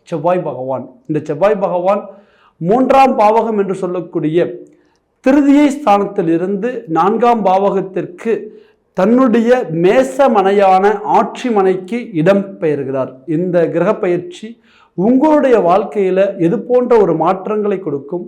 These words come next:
நீங்க சந்திக்க போகக்கூடிய முன்னேற்றங்கள் என்ன, அதே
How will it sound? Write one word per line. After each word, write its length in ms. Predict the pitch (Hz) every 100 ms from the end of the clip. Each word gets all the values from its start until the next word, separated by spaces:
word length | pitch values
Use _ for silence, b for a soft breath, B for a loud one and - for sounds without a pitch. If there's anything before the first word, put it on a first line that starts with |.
| - b b b
நீங்க 280 | 170 240 240
சந்திக்க 440 | - 202 233 - 285
போகக்கூடிய 840 | 262 226 220 226 214 196 202 233 208 156
முன்னேற்றங்கள் 800 | 208 240 262 269 240 226 226 240 - 160 143
என்ன, 240 | 165 196 185 - -
அதே 180 | 139